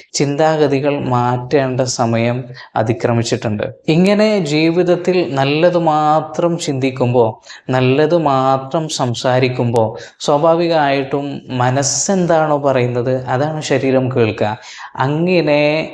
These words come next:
ഈ നെഗറ്റീവ് ചിന്തകളിൽ നിന്ന് നമ്മിലേക്ക് വന്നേക്കാവുന്ന അസുഖങ്ങളിൽ നിന്ന് രക്ഷപ്പെടാൻ, മുക്തി നേടാൻ ഈ പോസിറ്റീവ് ചിന്തകൾ നിങ്ങളെ സഹായിക്കും. അപ്പോ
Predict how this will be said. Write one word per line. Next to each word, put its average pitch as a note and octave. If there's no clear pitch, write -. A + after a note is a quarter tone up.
ഈ D#3+
നെഗറ്റീവ് C#3+
ചിന്തകളിൽ C#3
നിന്ന് B2
നമ്മിലേക്ക് B2+
വന്നേക്കാവുന്ന A#2
അസുഖങ്ങളിൽ C#3
നിന്ന് A#2+
രക്ഷപ്പെടാൻ, A#2
മുക്തി C3
നേടാൻ A#2
ഈ D#3+
പോസിറ്റീവ് C3+
ചിന്തകൾ A2+
നിങ്ങളെ A#2
സഹായിക്കും. A2
അപ്പോ C3+